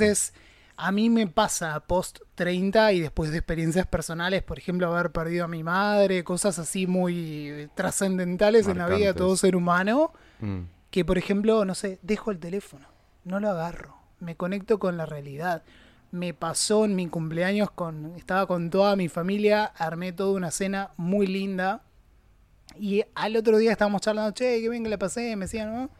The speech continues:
Speaker 2: Y nos dimos cuenta que nadie en todas esas horas, porque fueron horas,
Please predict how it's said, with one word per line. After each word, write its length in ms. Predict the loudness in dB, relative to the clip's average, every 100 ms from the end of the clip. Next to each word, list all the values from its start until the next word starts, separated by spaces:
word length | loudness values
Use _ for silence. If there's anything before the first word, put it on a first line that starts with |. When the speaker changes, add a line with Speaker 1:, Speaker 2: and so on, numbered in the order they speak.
| -20 -18 -18 -20 -20 -6
Speaker 2:
Y 120 | -2
nos 120 | 0
dimos 260 | 0 0 0 0
cuenta 500 | -4 -2 -6 -12 -14 -20 -20 -20 -20
que 200 | -14 -14 -16 _ -8
nadie 720 | -2 0 0 2 2 2 0 _
en 240 | 0 0 2
todas 480 | 4 6 6 4 0
esas 320 | 0 -4 -8 -6
horas, 300 | 2 2 2 -6
porque 160 | -10
fueron 320 | -2 -2 -2 -6 _
horas, 520 | 0 2 2 0 -10